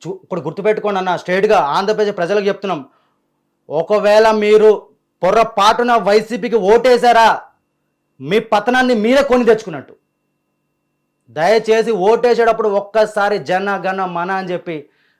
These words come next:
గ్లాస్ గార్-, గ్లాస్ గుర్తుకి, సైకిల్ గుర్తుకి, కమలం గుర్తుకి గుద్దండి. భవిష్యత్తు మనదే. ఎర్ర కండువా సాక్షిగా చెప్పిండు పవన్ కళ్యాణ్ గారు, "భవిష్యత్తు మనదే" అని చెప్పి. సేఫ్ హ్యాండ్స్లో ఉంది మన ఆంధ్రప్రదేశ్. ఎవడెన్ని మాటలు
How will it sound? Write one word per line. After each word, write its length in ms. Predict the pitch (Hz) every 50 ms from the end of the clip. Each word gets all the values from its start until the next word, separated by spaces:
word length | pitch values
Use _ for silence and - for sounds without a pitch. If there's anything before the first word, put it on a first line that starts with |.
| _ _ 120
గ్లాస్ 280 | 156 170 180 190 180
గార్-, 380 | 190 196 190 190 175 175 160 143
గ్లాస్ 300 | 151 160 170 190 175 190
గుర్తుకి, 680 | 165 190 185 - 196 196 139 196 208 214 214 196 202 - _ _ _
సైకిల్ 320 | _ 170 170 180 185 202 190
గుర్తుకి, 600 | 160 185 185 185 196 185 - 202 196 190 185 190 _ _ _ _ _ _ _ _ _ _ _ - _
కమలం 340 | 165 170 185 202 208 202 185
గుర్తుకి 220 | 202 190 202 190 160
గుద్దండి. 440 | 175 160 185 190 185 190 208 208 - - _ _ _ _ _ _ _ _ _
భవిష్యత్తు 440 | 123 143 165 185 180 202 208 202 208
మనదే. 460 | 180 170 170 175 175 170 190 196 196 - _ _ _ _ _ _ _ _ _ _ _ _ _ -
ఎర్ర 220 | 143 156 175 196
కండువా 340 | 196 - 180 180 185 202 196
సాక్షిగా 340 | - 185 175 165 147 196 190
చెప్పిండు 300 | 175 175 165 - 180 175
పవన్ 300 | 165 170 156 165 170 170
కళ్యాణ్ 260 | 170 175 170 165 151
గారు, 160 | 147 127 120 - _ _ _
"భవిష్యత్తు 420 | 127 139 156 165 156 190 180 - 165
మనదే" 300 | 156 147 143 156 151 156
అని 140 | 151 143 131
చెప్పి. 220 | 120 - 117 _ _ _ _ _ _ _ _ _ _ _
సేఫ్ 260 | _ 156 175 185 175
హ్యాండ్స్లో 300 | 196 190 190 185 185 190
ఉంది 120 | 185 185 180
మన 140 | 175 170
ఆంధ్రప్రదేశ్. 560 | 156 156 170 175 180 175 175 170 196 190 - - _ _ _ _ _ _ _ 123
ఎవడెన్ని 420 | 151 170 185 208 214 208 208 214
మాటలు 560 | 202 190 185 196 196 214 220 214 208 - -